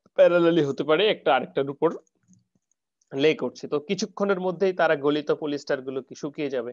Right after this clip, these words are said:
একটা অপরটার সাথে লেগে যাবে। So this producing the spun bond, বন্ডিংটাও হয়ে যাচ্ছে।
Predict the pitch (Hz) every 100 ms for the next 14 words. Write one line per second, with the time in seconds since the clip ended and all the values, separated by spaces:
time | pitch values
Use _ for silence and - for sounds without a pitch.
0 | 131 139 - 127 131 - - 123 127 120
1 | 117 113 107 131 _ _ _ _ - 151
2 | 127 127 - 131 123 120 117 117 113 -
3 | - - - 160 156 156 _ _ _ -
4 | 135 120 113 _ _ _ _ _ 131 147
5 | 151 156 151 156 143 139 123 120 -